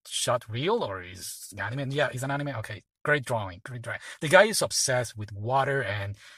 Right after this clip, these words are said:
water dripping from <laughs> the falls about. Yeah, so, yeah, beautiful animation. That's what I'm trying to tell you. The sound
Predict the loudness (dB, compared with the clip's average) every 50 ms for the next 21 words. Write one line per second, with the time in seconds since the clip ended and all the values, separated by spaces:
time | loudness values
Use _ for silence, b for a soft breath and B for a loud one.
0 | B B B -8 -6 2 4 6 6 6 6 2 0 -2 -2 -2 -4 -4 -4 -4
1 | -4 -2 -2 -4 -6 -6 -4 -4 -2 -2 -2 -4 -4 -4 -4 -4 -4 -4 -4 -2
2 | -4 -4 -4 -4 -6 -6 -8 -10 -10 -10 -12 -10 -8 -8 -6 -6 -6 -6 -4 -2
3 | 0 0 0 0 0 0 0 0 B B B B B B -20 _ _ -6 -2 -2
4 | -2 -2 -4 -8 -12 -14 -14 -12 -8 -4 -2 0 2 2 2 2 2 2 2 2
5 | 2 2 0 -2 -4 -4 -4 -4 -2 -2 -2 -2 -2 -4 -4 -6 -6 -6 -4 -2
6 | -2 -2 -2 -4 -6 -6 -4 -2 -2 0 2 4 4 4 2 0